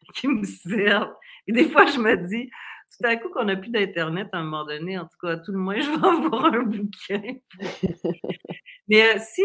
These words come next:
Speaker 1: le, le travail de Félix Mirth vous intéresse, qui était mon, mon mentor, sur le, le site du Théâtre de la Pire Espèce, euh, vous pouvez trouver quelque chose sur Félix Mirth. Puis, euh, je pense qu'il y a certains extraits, euh, vidéo de certains shows qu'on a fait,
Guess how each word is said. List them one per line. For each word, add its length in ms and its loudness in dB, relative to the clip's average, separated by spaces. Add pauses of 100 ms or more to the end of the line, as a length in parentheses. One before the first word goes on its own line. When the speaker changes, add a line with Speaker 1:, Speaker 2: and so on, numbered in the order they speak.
Speaker 1:
le, 240 6
le 120 2
travail 300 4
de 120 0
Félix 380 -8
Mirth 200 -6
vous 200 -6
intéresse, 420 -6
qui 100 -6
était 180 -6
mon, 360 -4
mon 160 -4
mentor, 560 -6
sur 240 -10
le, 140 0
le 120 -2
site 260 -8
du 120 -10
Théâtre 180 0
de 60 -4
la 80 0
Pire 180 -8
Espèce, 680 -6 (680)
euh, 680 -6
vous 160 -16
pouvez 220 -6
trouver 320 -4
quelque 240 -4
chose 260 -8
sur 160 -14
Félix 380 -8
Mirth. 240 -6 (1040)
Puis, 380 2
euh, 240 6
je 100 -8
pense 180 -6
qu'il 100 -4
y 20 0
a 40 -4
certains 420 -4
extraits, 840 -4
euh, 440 -2
vidéo 540 0
de 160 0
certains 380 -6
shows 160 -8
qu'on 160 -4
a 60 -6
fait, 220 -10